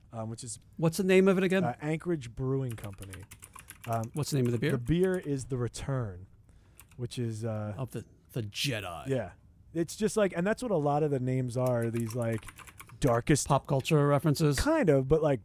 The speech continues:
Speaker 1: Darkest Hour, Pie Assassin,
Speaker 2: Mm-hmm.
Speaker 1: Whiteout Wit Beer, The Sacrifice, Shapeshift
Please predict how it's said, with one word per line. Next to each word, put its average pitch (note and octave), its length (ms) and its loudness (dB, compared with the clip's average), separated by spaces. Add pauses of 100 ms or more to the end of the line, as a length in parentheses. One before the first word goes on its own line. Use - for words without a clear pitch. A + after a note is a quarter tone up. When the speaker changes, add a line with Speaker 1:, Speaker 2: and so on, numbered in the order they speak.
Speaker 1:
Darkest A#2+ 460 -2
Hour, G2+ 440 -2 (540)
Pie B2 260 2
Assassin, A2 580 -2
Speaker 2:
Mm-hmm. E2+ 60 -12 (960)
Speaker 1:
Whiteout B2+ 500 0
Wit B2 140 -6 (100)
Beer, F#2+ 480 -10 (460)
The C3 100 -4
Sacrifice, - 1040 -6 (500)
Shapeshift - 800 -4